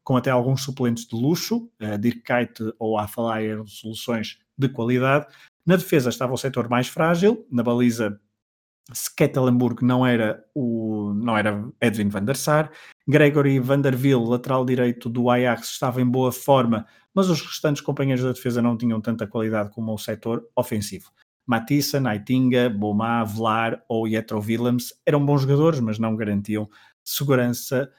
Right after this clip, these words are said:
eh, de outros tempos ainda recentes na história da seleção holandesa. Eu estou farto de dizer Holanda, vocês percebem que é Países Baixos.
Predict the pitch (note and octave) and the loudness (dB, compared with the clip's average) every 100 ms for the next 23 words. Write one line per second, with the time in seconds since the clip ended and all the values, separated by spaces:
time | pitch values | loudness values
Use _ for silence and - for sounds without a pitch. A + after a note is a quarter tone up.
0 | _ _ - G#2+ A2 A2+ G#2+ - - A2 | _ _ -6 -4 -2 -2 -2 -6 -8 -6
1 | G#2+ G#2 - A2+ G#2+ G#2 G#2+ - - G#2+ | -6 -10 -12 -8 -6 -6 -8 -10 -6 -4
2 | G#2 - - A2 G2+ - G#2+ G2+ G2 - | -6 -8 -14 -12 -10 -8 -8 -8 -12 -12
3 | G2 - G#2 G#2 - _ _ _ _ C3+ | -14 -12 -10 -12 -14 _ _ _ _ 2
4 | B2 G#2+ G2 - - _ _ _ _ _ | 2 2 -2 -8 -18 _ _ _ _ _
5 | A2 G#2 G#2+ A2+ G#2 A#2 A#2+ B2+ A#2 A#2+ | -8 -6 -6 -6 -6 0 2 4 4 2
6 | C3 - - A2+ A2 G#2+ - - - - | 0 -6 -8 -8 -6 -10 -14 -20 -14 -6
7 | G#2+ G#2 A2 G#2 F#2+ G2+ G2+ D#2 E2 - | -4 -4 -6 -8 -4 -4 -4 -10 -14 -16